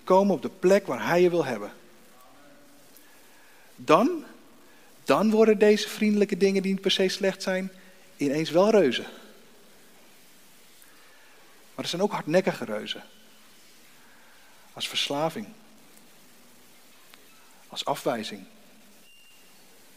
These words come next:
Angst en depressie, misschien wel een ziekte. Bitterheid, hoogmoed, onzekerheid. Dat zijn hardnekkige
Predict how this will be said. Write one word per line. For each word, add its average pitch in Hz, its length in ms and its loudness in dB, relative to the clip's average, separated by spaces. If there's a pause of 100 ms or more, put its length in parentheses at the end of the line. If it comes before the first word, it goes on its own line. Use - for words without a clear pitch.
(380)
Angst 160 400 -6
en 117 80 -8
depressie, 135 480 -2
misschien 117 280 -6
wel 113 100 -6
een 113 100 -10
ziekte. 143 340 -8 (920)
Bitterheid, 135 560 -4
hoogmoed, 143 600 -2 (1040)
onzekerheid. 123 760 -8 (960)
Dat - 140 -14
zijn - 160 -8
hardnekkige - 720 -6